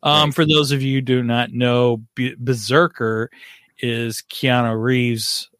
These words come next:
Speaker 1: uh, new, newish comic book. It's been out for about a year now.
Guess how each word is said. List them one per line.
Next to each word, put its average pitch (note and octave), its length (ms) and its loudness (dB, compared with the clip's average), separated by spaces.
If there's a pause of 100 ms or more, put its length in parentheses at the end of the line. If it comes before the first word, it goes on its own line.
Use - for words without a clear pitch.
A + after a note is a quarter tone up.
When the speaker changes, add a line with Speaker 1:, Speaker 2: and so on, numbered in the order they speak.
Speaker 1:
uh, G#2 320 -6 (240)
new, A#2+ 480 0 (260)
newish C#3 720 2
comic G#2+ 440 -6
book. A2 220 -4 (100)
It's A2 220 -12
been A#2+ 140 -2
out G2+ 200 -8
for G#2+ 100 -10
about G2+ 220 -8
a - 20 -10
year G2+ 220 -10
now. G2+ 240 -10